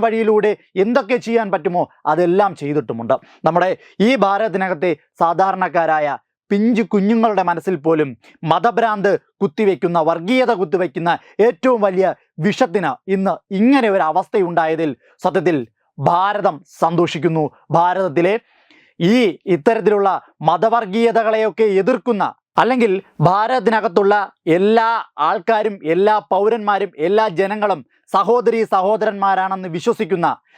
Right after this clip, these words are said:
ഈ ഇത്തരത്തിലുള്ള ഭീകരവാദത്തെയും തീവ്രവാദത്തെയും ഒക്കെ എതിർക്കുന്ന എല്ലാ സഹോദരന്മാരും ഭാരതീയ പൗരന്മാരും സക്കീർ നായിക് എന്ന് പറയുന്ന ഈ മതഭീകരന്റെ തീവ്രവാദിയുടെ കൊടും വിഷത്തിന്റെ, ഈ വിഷത്തിന്റെ ഇത്രയും വലിയ ഒരു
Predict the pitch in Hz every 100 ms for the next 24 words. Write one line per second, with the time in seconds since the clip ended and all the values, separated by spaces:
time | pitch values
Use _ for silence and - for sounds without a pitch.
0 | _ 180 226 - _ - 240 185 220 208
1 | 202 185 220 226 220 202 175 202 185 196
2 | 220 233 208 185 202 196 175 220 190 185
3 | 269 214 233 175 - _ _ 180 196 208
4 | 202 175 - _ - 180 202 240 226 208
5 | 196 185 156 156 185 202 190 190 175 185
6 | 208 190 160 139 - _ - - 240 247
7 | 220 190 - 175 190 170 165 165 156 -
8 | - 233 220 202 208 220 208 208 190 208
9 | - 220 262 247 214 196 202 196 196 185
10 | _ _ - 233 311 285 220 226 151 165
11 | 143 113 - _ _ 202 220 202 180 202
12 | 196 165 - - - 190 - 269 262 233
13 | 220 208 208 196